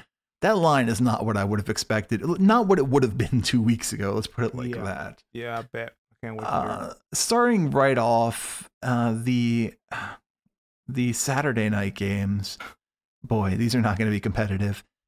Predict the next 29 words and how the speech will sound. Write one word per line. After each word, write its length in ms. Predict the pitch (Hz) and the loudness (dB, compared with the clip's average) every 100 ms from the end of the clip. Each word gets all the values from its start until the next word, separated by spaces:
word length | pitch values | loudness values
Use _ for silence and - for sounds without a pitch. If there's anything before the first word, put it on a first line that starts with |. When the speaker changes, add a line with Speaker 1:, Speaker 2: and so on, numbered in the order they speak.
| _ | _
Speaker 1:
The 120 | 147 | 0
Kansas 400 | 139 170 185 180 | 2 2 2 2
City 180 | 170 143 | 2 0
Chiefs 380 | 123 - 117 - | 0 2 2 2
head 180 | 123 107 | 0 0
to 60 | |
Denver 420 | 110 113 107 98 101 | -2 -2 0 0 -2
to 80 | |
take 220 | - 113 127 | -2 -2 0
on 120 | 127 | -2
the 60 | |
Denver 320 | 120 117 107 107 | 0 0 0 -2
Broncos, 720 | 113 127 135 123 113 110 107 | 0 0 0 0 0 0 -2
and 360 | 127 117 113 113 | -2 0 0 0
Bovada 380 | 139 120 143 | 0 0 0
has 260 | 247 262 226 | 0 -2 0
the 60 | 165 | 0
Broncos 560 | 135 135 123 131 123 - - | 2 2 4 4 2 0 -10
plus 500 | - 147 151 - - | -6 -4 -2 -4 -8
ten 220 | - 135 | -6 -2
and 80 | 117 | 0
a 60 | 101 | 0
half 240 | 95 92 | 0 -2
at 80 | 101 | -2
home. 320 | 85 58 - - _ _ _ _ - | -2 -4 -8 -16 _ _ _ _ 0
Speaker 2:
Yeah, 260 | 151 143 147 | 2 2 0
as 180 | 147 120 | -2 -2
much 380 | 131 139 - - | -2 -2 -4 -4
as 400 | 139 135 113 | -2 -2 -4